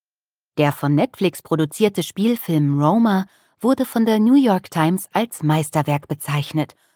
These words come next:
und für mehrere Oscars nominiert. Und der Film Bird Box mit Sandra Bullock wurde in der ersten Woche von fünfundvierzig Millionen Accounts gestreamt.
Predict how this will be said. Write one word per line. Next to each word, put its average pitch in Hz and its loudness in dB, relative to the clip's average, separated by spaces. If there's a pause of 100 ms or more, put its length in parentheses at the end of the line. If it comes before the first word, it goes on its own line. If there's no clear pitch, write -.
(160)
und 143 -2
für 208 0
mehrere 160 2
Oscars 160 -4
nominiert. 147 0 (720)
Und 143 0
der 147 0
Film 135 -4
Bird 226 0
Box 156 -2 (220)
mit 147 -6
Sandra 151 0
Bullock 208 0 (240)
wurde 240 2
in 226 4
der 214 2
ersten 226 2
Woche 175 2
von 143 0
fünfundvierzig 208 -2
Millionen 170 4
Accounts 151 -2
gestreamt. 147 -4